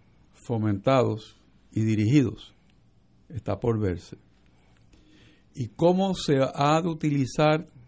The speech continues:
esa misma fuerza en esta dirección? Especialmente si tiene que ver algo con los Estados Unidos. Pues está por verse también. Nosotros no somos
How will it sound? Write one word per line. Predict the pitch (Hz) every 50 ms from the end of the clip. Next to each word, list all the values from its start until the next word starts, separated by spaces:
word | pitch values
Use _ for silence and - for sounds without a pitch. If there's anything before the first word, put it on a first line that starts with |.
| _ _ _ _ _ _ _
esa | - 127 139 135 135 - 156 147
misma | 143 143 143 143 147 143 127
fuerza | - - 151 143 139 127 - - 104 101
en | 104 104
esta | 107 107 - - 120
dirección? | 123 127 123 123 117 - - 151 139 104 92 104 _ _ _ _ _ _ _ _ _ _ _ _ _ _ _ _ _ _
Especialmente | - - - 101 - - 123 123 123 135 143 151 147 156 147
si | 135 - 120 107
tiene | - 120 120 120 127 123
que | - 127 120
ver | 123 123 123 123
algo | 123 131 131
con | 131 117
los | 104 98 95
Estados | 95 - - 101 101 110 110 - -
Unidos. | 135 156 156 120 98 - - - - - _ _ _ _ _ _ _ _ _ _ _ _ _ _ _ _ _ _
Pues | - 90 82
está | - - 90 -
por | - 95 92
verse | 90 92 92 - 107
también. | - 117 110 113 127 151 202 220 185 _ _ _ _ _ _ _ _ _ _ _ _ _ _ _ _ -
Nosotros | 104 90 - 160 175 190
no | 185 151 143
somos | - - 156 147 151 143 139 127 113